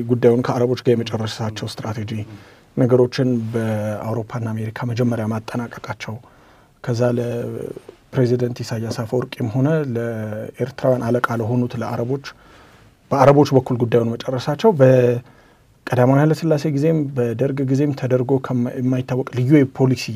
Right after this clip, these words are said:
አፕሮች። ስለዚህ የእሱ አድናቂ ነኝ። እ፣ አሁንም ያንን ነገር እንዲከተሉ ያ አፕሮች መቀጠል አለበት። ግን ያ ፈርስት፣ ፈርስት ፌዝ ነው። እ፣ ሁለተኛው ፌዝ ደግሞ ምንድን ነው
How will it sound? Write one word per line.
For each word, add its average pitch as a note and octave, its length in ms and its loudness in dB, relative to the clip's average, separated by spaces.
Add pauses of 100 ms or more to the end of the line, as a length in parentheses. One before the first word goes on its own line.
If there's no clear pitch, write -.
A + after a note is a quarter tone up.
(420)
አፕሮች። A#2 380 -6 (580)
ስለዚህ D#3 300 -8
የእሱ B2+ 300 2
አድናቂ A#2 460 6
ነኝ። - 180 -20 (1500)
እ፣ - 60 -4 (280)
አሁንም F#3 300 12
ያንን E3 260 10
ነገር C#3+ 220 6
እንዲከተሉ C3+ 500 2 (1300)
ያ D3+ 180 12
አፕሮች E3 380 8 (120)
መቀጠል B2+ 440 -2
አለበት። G#2+ 380 -14 (800)
ግን F#3+ 120 12
ያ F3+ 180 12
ፈርስት፣ D3+ 420 6 (500)
ፈርስት - 320 -2
ፌዝ B2 280 -10
ነው። - 140 -14 (160)
እ፣ C#3+ 140 -4 (100)
ሁለተኛው C#3+ 580 2 (180)
ፌዝ C#3 300 0
ደግሞ C#3+ 280 2
ምንድን D#3 260 2
ነው E3 140 0